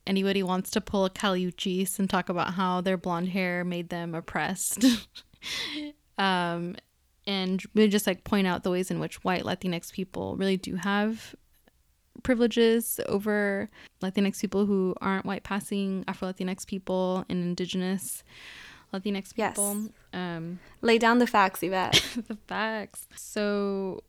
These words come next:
Speaker 1: uh, there was a study done in two thousand and three that found that Latinos who identify as white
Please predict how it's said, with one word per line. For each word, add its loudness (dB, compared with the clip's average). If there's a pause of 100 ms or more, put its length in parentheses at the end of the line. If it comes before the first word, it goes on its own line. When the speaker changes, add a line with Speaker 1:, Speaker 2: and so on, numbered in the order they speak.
(180)
Speaker 1:
uh, 2
there 2
was 2
a 0
study 2
done 6
in 8
two 4
thousand 4
and 0
three 2
that 0
found 2
that 2
Latinos 4
who 4
identify 4
as 0
white 0